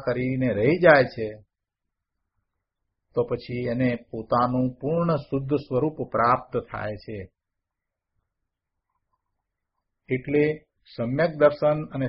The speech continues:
સમ્યક જ્ઞાન એ જ પોતાના સ્વરૂપનો અનુભવ છે, પ્રતિભાસ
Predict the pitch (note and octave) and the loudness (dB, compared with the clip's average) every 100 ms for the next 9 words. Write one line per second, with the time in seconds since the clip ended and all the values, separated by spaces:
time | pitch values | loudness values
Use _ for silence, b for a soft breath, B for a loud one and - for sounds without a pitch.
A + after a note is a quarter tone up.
0 | - A2 B2 C3 C3 B2+ C3+ C#3 B2 C3 | -6 -6 -2 -4 -2 0 2 2 -2 -10
1 | _ _ _ _ _ _ _ _ - C3+ | _ _ _ _ _ _ _ _ -6 -2
2 | D#3+ D#3+ D#3+ B2 B2 B2 B2+ B2+ C3+ C#3+ | 0 -2 -6 -6 -4 0 0 0 0 -2
3 | C#3 - A#2 B2 B2 B2 C3 B2+ A2 A2+ | -4 -4 -4 -4 -4 0 0 0 -4 -2
4 | A#2 C3 C3 C3 C3+ C3+ A2 A#2+ A2 G#2+ | 2 2 2 -2 -2 -2 -4 -2 0 2
5 | C3+ | 2